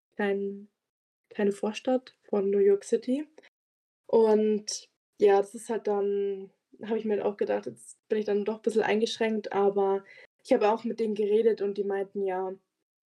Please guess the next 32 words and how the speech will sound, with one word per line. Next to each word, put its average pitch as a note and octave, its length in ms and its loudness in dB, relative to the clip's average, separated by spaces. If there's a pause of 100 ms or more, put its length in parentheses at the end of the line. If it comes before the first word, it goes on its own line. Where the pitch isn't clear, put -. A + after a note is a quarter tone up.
(120)
die A#3 120 0
nutzen A#3+ 340 4
das G#3 180 0
Auto G3+ 300 2
kaum, G#3 440 -2
also, G3+ 220 -4
nur G3+ 260 -2
für F#3+ 520 0 (360)
Einkäufe G3+ 840 2
oder G3 180 2
wenn F#3 140 -4
sie G#3 100 -4
mal G#3 160 -2
zum B3+ 200 -6
Arzt G#3 400 -2
müssen G#3 600 -2 (380)
oder G#3 300 4
so, G#3 160 2
aber G3 220 2
sonst G#3 360 0
eigentlich G3 240 0
kaum, G3+ 300 0
weil G3 120 2
sie - 100 -16
das - 160 -8
alles G3 300 4
sonst G3 220 -2
zu F#3+ 80 -14
Fuß A3+ 320 -2
gehen, G#3+ 280 2
weil F#3 160 0
bei F#3+ 360 -2